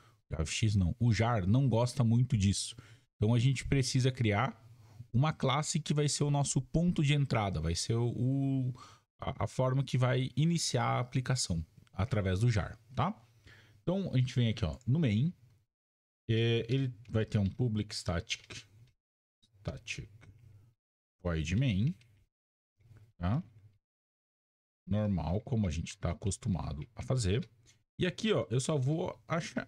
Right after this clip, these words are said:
chamar o app ponto main passando args. Quem que é o app? É a minha classe principal,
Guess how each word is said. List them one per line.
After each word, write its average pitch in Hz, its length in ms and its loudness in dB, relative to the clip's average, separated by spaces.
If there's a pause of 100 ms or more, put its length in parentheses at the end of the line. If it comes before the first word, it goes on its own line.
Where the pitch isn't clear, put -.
(120)
chamar 147 580 -2
o 120 240 0
app 120 640 -2 (460)
ponto 170 220 -4
main 135 360 2 (320)
passando 151 400 -2
args. 90 380 -4
Quem 180 160 -2
que 147 80 -2
é 135 40 2
o 120 60 2
app? 165 480 -2 (400)
É - 60 0
a 175 80 0
minha 151 180 0
classe 95 320 -2
principal, 147 640 -2